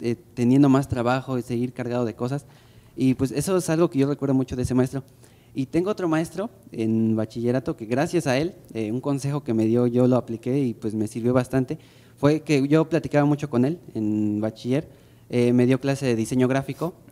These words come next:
entonces, este, bueno, él me enseñó a estampar lo de playeras, eh, en pantalones también, y yo le platicaba mucho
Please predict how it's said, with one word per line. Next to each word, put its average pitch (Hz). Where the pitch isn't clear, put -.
entonces, 123
este, 110
bueno, 131
él 127
me 135
enseñó 117
a 107
estampar 107
lo 107
de 101
playeras, 117
eh, 104
en 104
pantalones 113
también, 120
y 135
yo 156
le 202
platicaba 175
mucho 170